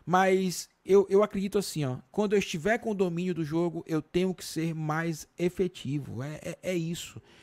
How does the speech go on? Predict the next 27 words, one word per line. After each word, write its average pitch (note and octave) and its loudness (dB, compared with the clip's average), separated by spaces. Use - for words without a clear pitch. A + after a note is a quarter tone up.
Porque G3+ 8
você A3+ 4
mina B3 2
o - 4
adversário G3 0
quando G#3+ -2
você A3+ 0
faz B3+ -2
gols. G3 -2
Se - -2
o G#3 2
Bahia A3+ 6
aproveitasse G3+ 4
o G3+ -6
momento G3+ -2
que - -12
estava G3 0
melhor F#3+ 2
e E3 0
fizesse E3+ -4
gols, F3+ -2
minaria G3 -4
a E3 -6
equipe E3 -8
do E3 -8
São E3+ -4
Paulo, D#3+ 2